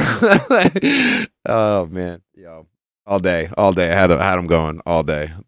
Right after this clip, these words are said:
All the liner-, the one-liners. <laughs> All the little responses or whatnot. Um, <laughs> it was funny. There was, uh, a chick who came up to me and was, like, petting my costume, um, clearly on ecstasy because, um,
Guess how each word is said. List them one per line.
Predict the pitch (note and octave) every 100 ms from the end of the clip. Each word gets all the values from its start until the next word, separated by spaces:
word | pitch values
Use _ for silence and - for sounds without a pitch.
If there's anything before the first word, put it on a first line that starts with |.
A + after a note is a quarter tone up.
| _
All | D#2+ E2+
the | D#2
liner-, | D#2 D2+ D2 -
the | D#2
one-liners. | D2+ D2 C#2+ D2 D#2+ _ -
<laughs> | - - D#3 C5+ G#3 D#3+ - D#3 A2+ C3 A2+ _ _ _ -
All | F#2
the | F2+
little | F2 F2+ E2+
responses | E2+ _ E2 D#2 D#2
or | D#2
whatnot. | D2+ D2 D2 C#2+ D2+ _ _
Um, | F#2 F2 E2+ D#2 E2+ _ _ _ _ _ _
<laughs> | E3 -
it | F#3+ - - B2 - B2
was | G2+
funny. | - G2 F2 F2+ - - _ _
There | - G2
was, | F2+ F#2 G2
uh, | F2+ F2 E2+ -
a | -
chick | - A2
who | G2+
came | - F#2+
up | F#2 F#2
to | G2+
me | F2+ F2
and | E2+
was, | E2 E2
like, | D#2 D2+
petting | - F2
my | D#2+ D#2
costume, | - E2 E2 - D#2+ D2+ D#2 _ _ _ _ _
um, | - E2 D#2+ D#2+ D#2 - _ _ _ _ _ _
clearly | D3 A#2 G2
on | E2+
ecstasy | D#2+ - D#2+ - D#2 D2+
because, | D#2 - D#2+ D2+ E2
um, | D#2 D2 C#2+